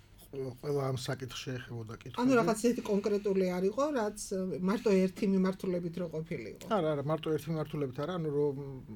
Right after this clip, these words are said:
Speaker 1: დაზუსტებას ითხოვდნენ, რომ რომელი ტიპის, ესე ვთქვათ, იდეები, აა,
Speaker 2: იქნებოდა
Speaker 1: ფინა-,
Speaker 2: პრიორიტეტული,
Speaker 1: ხო,
Speaker 2: ამბობთ,
Speaker 1: დიახ,
Speaker 2: ხო?
Speaker 1: დიახ. აა,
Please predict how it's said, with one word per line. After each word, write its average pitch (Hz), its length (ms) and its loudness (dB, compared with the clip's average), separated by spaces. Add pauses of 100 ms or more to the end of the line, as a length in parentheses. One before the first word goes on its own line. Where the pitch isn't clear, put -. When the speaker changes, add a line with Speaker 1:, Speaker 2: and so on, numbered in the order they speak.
(440)
Speaker 1:
დაზუსტებას 131 1040 -2 (160)
ითხოვდნენ, 127 580 -4
რომ 120 260 -4
რომელი 139 520 2
ტიპის, 131 360 -6 (540)
ესე - 180 -8
ვთქვათ, 135 340 -4
იდეები, 127 560 4
აა, 110 840 -10
Speaker 2:
იქნებოდა 190 480 2
Speaker 1:
ფინა-, 165 80 0
Speaker 2:
პრიორიტეტული, 165 640 2
Speaker 1:
ხო, 151 80 -2
Speaker 2:
ამბობთ, 131 140 0
Speaker 1:
დიახ, 156 160 -4
Speaker 2:
ხო? - 180 -8 (100)
Speaker 1:
დიახ. 127 360 -6 (680)
აა, 139 120 -8